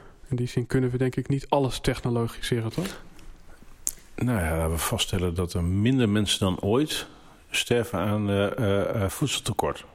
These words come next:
Speaker 2: Nog steeds oneindig veel meer dan dat oké is,
Speaker 1: Mhm.
Speaker 2: maar minder dan ooit. En, en die kant gaat het op.
Speaker 1: Mhm. Ben jij een, een, eh, als je zelf zou moeten typeren... Ben je een Einzelganger of een, eh, of een,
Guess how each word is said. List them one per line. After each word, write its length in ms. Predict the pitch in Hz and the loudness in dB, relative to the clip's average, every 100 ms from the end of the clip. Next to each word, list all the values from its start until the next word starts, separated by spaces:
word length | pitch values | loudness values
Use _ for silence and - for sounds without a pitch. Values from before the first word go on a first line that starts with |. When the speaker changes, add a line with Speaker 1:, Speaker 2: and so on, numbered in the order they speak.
| - | -10
Speaker 2:
Nog 160 | - 107 | -2 -2
steeds 640 | - - 120 123 - - - | -2 -2 0 2 2 -2 0
oneindig 440 | 127 120 151 123 | 0 4 4 2
veel 160 | - 117 | 2 4
meer 180 | 113 | 4
dan 160 | 104 101 | 4 2
dat 120 | 98 | 2
oké 240 | - 110 127 | 0 2 2
is, 380 | 95 101 139 - | 2 -2 -4 -2
Speaker 1:
Mhm. 200 | 123 117 156 - - | -2 -2 -4 -8 -4
Speaker 2:
maar 160 | 85 | -2
minder 400 | 82 92 117 107 | 0 0 2 0
dan 180 | 87 85 | 0 -2
ooit. 300 | - 98 110 | 0 -2 -2
En, 160 | - 98 | -4 -2
en 160 | 117 113 | -2 -2
die 120 | 110 | 0
kant 200 | 95 87 | 0 0
gaat 160 | - 90 | 0 -2
het 120 | - | 0
op. 140 | 123 | -2
Speaker 1:
Mhm. 140 | 113 131 - - - - - - - - - - - - - - - - - - - - - | -2 -4 -6 -16 -20 -20 -20 -20 -20 -20 -20 -20 -20 -20 -16 -16 -16 -18 -18 -18 -18 -14 -2
Ben 160 | 127 | 2
jij 240 | 151 156 143 | 4 2 2
een, 180 | 131 - | 0 0
een, 360 | 131 120 127 - | 0 0 -2 -2
eh, 300 | 120 117 131 | -2 -2 -2
als 180 | 127 | -2
je 80 | - | -2
zelf 260 | 131 147 139 | 0 0 0
zou 140 | 139 | 0
moeten 220 | 135 135 | -2 -2
typeren... 560 | - 139 - 151 120 110 - - - - - - - | -4 -2 2 2 2 0 -4 -14 -20 -20 -16 -12 -4
Ben 140 | 139 127 | 2 2
je 80 | 123 | 2
een 180 | 127 | 0
Einzelganger 680 | - 147 151 160 147 147 151 | 2 0 2 0 2 2 2
of 220 | 143 135 - | 0 -2 0
een, 140 | 135 | 2
eh, 140 | 131 127 - - - - - - - - - | 2 0 -4 -14 -20 -18 -18 -18 -18 -12 -4
of 260 | 131 - | -2 -2
een, 260 | 123 123 | -2 -2